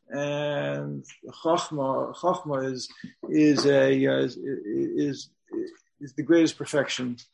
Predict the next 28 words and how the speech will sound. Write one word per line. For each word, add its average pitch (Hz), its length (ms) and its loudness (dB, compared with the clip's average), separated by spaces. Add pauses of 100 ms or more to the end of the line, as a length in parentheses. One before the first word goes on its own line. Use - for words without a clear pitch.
(120)
that 123 140 -2
we 143 120 -4
know. - 260 -2 (520)
And, 165 340 -6 (320)
and 175 180 -2
it's, - 380 -2 (640)
and, 165 760 -4 (800)
uh, 160 240 -4 (220)
and 170 160 -4
of 160 160 -4
course, 170 720 2 (840)
the, 165 580 2
the 170 520 6 (100)
corollary 185 720 4
to 135 140 -12
that, 131 100 0
or 143 180 0
the 139 100 -6
completion 160 680 -2
of 139 100 -6
the 143 60 -4
perfection 180 580 -4
of 139 120 -8
the 143 80 -6
knowledge, 170 440 0
is 131 100 -12
the 143 280 -6
ability 147 500 2